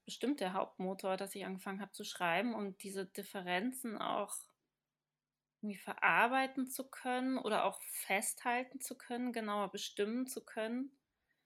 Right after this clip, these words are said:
und ihnen auch nicht so ausgeliefert zu sein, glaub ich, sondern auch ein Stück weit wahrscheinlich kontrollieren zu können. Heute ist ja, das ist ja auch, also sowohl mit meinem zunehmenden Alter als auch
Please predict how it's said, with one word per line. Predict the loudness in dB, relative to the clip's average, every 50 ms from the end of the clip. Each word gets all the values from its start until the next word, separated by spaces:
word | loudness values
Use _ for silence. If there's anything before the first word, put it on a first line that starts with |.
| _ _ _ _ 0
und | 0 0 0
ihnen | 2 2 2
auch | 2 2
nicht | 0 -2 0
so | 2 4
ausgeliefert | 4 6 4 4 0 -2 -2 -2 0 0 -2 -2 -2
zu | -2 -4 -2
sein, | 0 2 2 2 2 2 0 0
glaub | 2 2 2 2 2
ich, | 0 -2 -4
sondern | -4 -4 -2 -2 -2 -2
auch | -2 -2 -2 -2 -4 -8 -10 -12 -18 _ _ _ _ _ _ _ _ -12
ein | -12
Stück | -12 -12 -10 -10 -12 -12 -4 0
weit | 0 2 2 0 -2 -6
wahrscheinlich | -8 -6 -6 -8 -8 -10
kontrollieren | -10 -10 -10 -8 -6 -6 -4 -4 -2 -2 -2 -2 -2 -4 -8 _ _ _ _
zu | -12 -12 -12
können. | -8 -6 -4 -4 -4 -4 -6 -10 _ _ _ _ _ _ _ _ _ _ _ _ _ _ _ _ _ _ _ _ _ _ _ _ _ _ _ _ _ _ _ _ _ _ -10 2
Heute | 6 6 6 6 6 6 6
ist | 6 6 4 2 0
ja, | 2 4 6 8 8 8 6 4 0 -8 _ _ _ _ _ _ _ -18 -12
das | -8 -8 -6 -6 -6
ist | -6 -2
ja | 0 2 2
auch, | 2 2 0 -2 -2
also | -2 -2 -2 -4
sowohl | -4 -4 -6 -4 0 2 4 4
mit | 4 2 0 2
meinem | 4 6 8 8 8 8 6 4 2 0 0 0 -2 -4 -6 -8
zunehmenden | -8 -6 -4 -2 -2 -2 -2 0 0 -2 -2 2
Alter | 4 4 4 4 2 0 0 0 2
als | 2 2 2 0 -2 -4 -4
auch | -4 -4 -4 -4